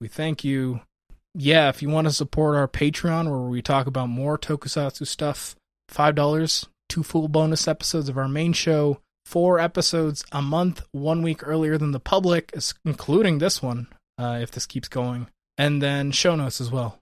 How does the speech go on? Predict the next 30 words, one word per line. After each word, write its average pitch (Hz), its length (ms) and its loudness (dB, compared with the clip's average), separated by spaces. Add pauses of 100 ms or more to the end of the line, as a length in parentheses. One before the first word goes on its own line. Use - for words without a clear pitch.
So 120 460 -4 (280)
patreon 165 340 2
dot 156 120 2
com 170 240 0
slash - 260 -4
midnight 131 320 -2
grappler 117 360 -6
animals 147 360 -2
for - 180 -6
that. 139 540 -4 (240)
Otherwise, 143 640 0
just 156 300 -4 (160)
let 160 300 -2 (140)
your 151 100 -2
friends 156 580 -2
know 131 340 0
that 117 200 -12
this 135 120 -6
show 135 340 -6
exists 120 640 -6 (260)
so 139 160 -4
they 160 160 6
can 160 160 2
also 156 320 2
vote 123 300 -4 (340)
on 123 300 -2
the 107 80 -4
show's - 340 2
fate. 123 300 -6 (720)
Yeah, 202 300 4